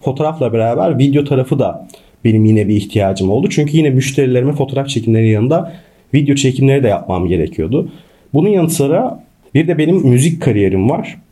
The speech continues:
Orada devam eden grubumuzda Kafa Pilot'la bir klip çekimi yapmamız gerekiyordu.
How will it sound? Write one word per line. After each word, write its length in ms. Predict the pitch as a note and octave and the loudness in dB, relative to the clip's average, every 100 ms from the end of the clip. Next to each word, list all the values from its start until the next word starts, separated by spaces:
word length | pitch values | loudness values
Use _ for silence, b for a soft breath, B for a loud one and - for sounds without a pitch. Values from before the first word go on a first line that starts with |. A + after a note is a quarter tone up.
| _ B B B - | _ B B B -2
Orada 300 | E3+ E3+ D#3 | 0 0 0
devam 340 | D#3+ E3+ D#3+ | 0 2 0
eden 300 | A#2+ G#2 G#2 | 0 0 2
grubumuzda 600 | C#3+ E3 D#3+ A2+ F2+ F#2+ | 0 2 2 2 0 -2
Kafa 280 | - - E3 | -2 -4 -2
Pilot'la 600 | A#2 F2+ - F3+ G#3+ B B _ _ _ _ E3+ | 0 -2 -2 -2 -4 B B _ _ _ _ -4
bir 120 | E3 | 0
klip 220 | F3 F3 | 0 0
çekimi 380 | C#3 C3+ A2 G#2 | -2 0 0 0
yapmamız 440 | G2 G2 F#2+ F2+ | 0 -2 -2 -2
gerekiyordu. 720 | F#2+ F2+ F2+ G#2+ G2 D3+ G3 | 0 -2 0 0 2 2 -2